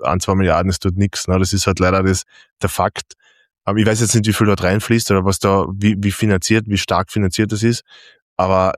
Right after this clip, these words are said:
natürlich im Vergleich zu Amerika, zu U S A und, und China ist, ist Europa, könnte groß sein,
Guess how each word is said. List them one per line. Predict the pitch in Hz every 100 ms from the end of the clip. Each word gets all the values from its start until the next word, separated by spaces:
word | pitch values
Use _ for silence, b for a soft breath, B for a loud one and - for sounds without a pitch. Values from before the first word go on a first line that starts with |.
| _ _ -
natürlich | 92 104 90 -
im |
Vergleich | - 82 76 90
zu | - 98
Amerika, | 82 82 87 87 92 87
zu | 92
U | 87
S | -
A | 73 87
und, | 87
und | 76 85
China | - 95 95 90 -
ist, | - - - - - - -
ist | 90 -
Europa, | 82 87 98 90 85 b b b _ _ _
könnte | - 143 165 117
groß | 90 104 -
sein, | 123 135 160